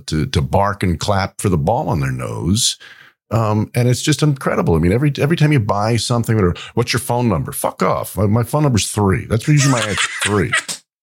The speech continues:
Speaker 1: They look at me. Three. That's it. Three. Put that in. Three. Put that in a database.
Speaker 2: Yeah,
Speaker 1: Three.
Speaker 2: and that's going way
Speaker 1: You know?
Speaker 2: back to Radio Shack in Circuit City when I worked there.
Speaker 1: Oh.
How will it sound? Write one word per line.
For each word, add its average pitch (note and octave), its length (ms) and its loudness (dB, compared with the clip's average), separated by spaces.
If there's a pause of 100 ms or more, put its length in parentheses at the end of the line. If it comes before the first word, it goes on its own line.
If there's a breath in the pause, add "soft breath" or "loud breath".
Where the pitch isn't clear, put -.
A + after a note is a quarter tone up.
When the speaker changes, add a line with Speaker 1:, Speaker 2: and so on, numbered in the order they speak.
(100)
Speaker 1:
They F#2 60 2
look A#2 260 2
at G#2+ 80 0
me. C2 140 -6 (100)
Three. F#2+ 400 -2
That's B2 200 0
it. F3 280 0
Three. A#2+ 280 0 (100)
Put A#2+ 140 -2
that B2+ 160 0
in. G#2 180 -2
Three. E2+ 260 -4
Put G#2 200 -2
that G#2 120 0
in G2 80 2
a F2+ 60 4
database. D#2 640 -2 (200)
Speaker 2:
Yeah, B2+ 120 4
Speaker 1:
Three. A#3 80 0
Speaker 2:
and G3+ 100 0
that's G#3+ 160 -2
going A3 320 0
way D3+ 120 2
Speaker 1:
You F3 60 0
know? F3 60 -2
Speaker 2:
back E3+ 220 -2
to E3 80 -4
Radio D3+ 540 0
Shack D#3 380 -2
in B2+ 100 -4
Circuit C#3 400 -4
City G3+ 340 0
when D3 140 0
I B2 80 2
worked C3 300 0
there. E3+ 120 0
Speaker 1:
Oh. G3+ 80 0